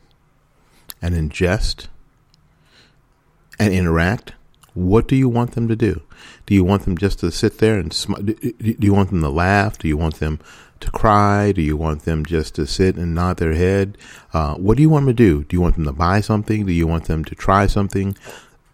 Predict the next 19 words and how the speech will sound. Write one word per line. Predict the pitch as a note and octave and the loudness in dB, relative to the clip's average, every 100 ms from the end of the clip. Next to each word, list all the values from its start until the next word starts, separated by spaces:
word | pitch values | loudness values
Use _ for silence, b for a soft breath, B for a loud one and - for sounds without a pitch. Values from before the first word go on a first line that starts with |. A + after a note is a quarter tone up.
| - - | -20 -8
Do | - | 0
you | G#2 | 2
want | F#2+ F#2 | 4 2
them | F2+ | 0
to | E2+ | 0
get | F2 E2 | 0 0
involved | E2 E2+ F#2 F#2+ G2 | 0 2 4 4 2
politically, | - G#2 G#2+ - G#2 G#2 D2+ | 4 4 4 4 4 4 2
um, | F2+ F2 D#2+ | 0 -2 -2
or | D2+ | -2
socially? | - A2 G2+ G#2 | 2 2 2 0
What | D#2+ F2+ A#2 | 0 2 4
do | |
you | A#2+ | 4
want | A2+ G#2+ | 2 2
them | F2+ | 0
to | D#2 | -4
do? | D#2 - _ _ _ _ _ _ _ _ D#3 - _ _ _ _ _ - - | -8 -14 _ _ _ _ _ _ _ _ -20 -20 _ _ _ _ _ -8 2
'Cause | G2+ E2+ | 2 2